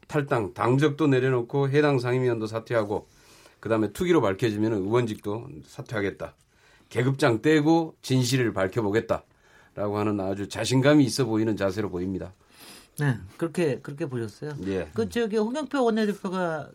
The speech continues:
Speaker 2: 그 같이 서준 거는, 그거는 좀 이례적인 거
Speaker 1: 음,
Speaker 2: 아닌가요?
Speaker 1: 당에서는 말렸죠.
Speaker 2: 네.
Speaker 1: 에, 지금 내용상으로 봤을 때 이걸 부동산 투기로 보기는 어렵다라는
Speaker 2: 음.
Speaker 1: 판단인 것이고요. 그래서 굳이 지금 뭐 탈당할 필요가 있겠냐.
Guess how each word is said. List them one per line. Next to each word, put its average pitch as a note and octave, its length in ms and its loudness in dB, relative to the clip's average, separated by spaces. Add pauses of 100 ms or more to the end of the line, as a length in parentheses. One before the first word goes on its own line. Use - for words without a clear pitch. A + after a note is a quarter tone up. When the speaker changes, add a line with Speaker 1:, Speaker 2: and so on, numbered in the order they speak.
Speaker 2:
그 D3 560 -6 (140)
같이 F3 400 -6
서준 E3+ 280 -10
거는, D#3 260 -6
그거는 A#3+ 300 -8
좀 D4 160 -10
이례적인 F3 1000 -2
거 A2+ 60 -10 (120)
Speaker 1:
음, C#3 120 4
Speaker 2:
아닌가요? C#3 340 4
Speaker 1:
당에서는 C#3 500 4
말렸죠. G#2 720 -2
Speaker 2:
네. D3 140 -4
Speaker 1:
에, G2 640 -4
지금 B2 300 -4
내용상으로 C3 580 2
봤을 G2 360 -4
때 A#2+ 240 -4 (340)
이걸 C3 260 -4
부동산 C#3 520 2
투기로 F3 260 -2
보기는 B2+ 320 -2
어렵다라는 G2 840 -2
Speaker 2:
음. - 40 -4
Speaker 1:
판단인 G#2 380 -6
것이고요. F2+ 500 -10 (440)
그래서 G#2+ 540 -4 (440)
굳이 A#2+ 240 -4
지금 C3 220 -4
뭐 B2+ 120 -4
탈당할 D3 440 -2
필요가 C#3+ 260 -6
있겠냐. G2 640 -4